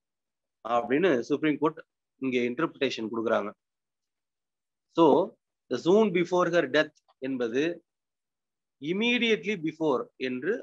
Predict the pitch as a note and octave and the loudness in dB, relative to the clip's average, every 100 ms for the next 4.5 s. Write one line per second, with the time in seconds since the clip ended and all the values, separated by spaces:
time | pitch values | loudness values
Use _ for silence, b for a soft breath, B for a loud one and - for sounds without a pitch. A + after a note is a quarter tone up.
0 | - A#2+ B2 D3 - B2 - A2 A2+ A2 | -6 -6 -2 -4 -4 -6 -8 -6 -4 -2
1 | D#3+ B2+ A#2 G2+ - _ _ _ _ - | -2 2 4 2 -2 _ _ _ _ 0
2 | A#2 A2+ A#2+ D3+ F3 - E3 D#3 D3 F3 | 4 6 8 8 6 2 0 2 2 4
3 | D#3+ F#3 - _ _ _ - C3+ F#3+ D#3 | 4 4 2 _ _ _ -6 0 0 2
4 | D3 C#3+ C#3 C3 D3 | 0 2 2 2 2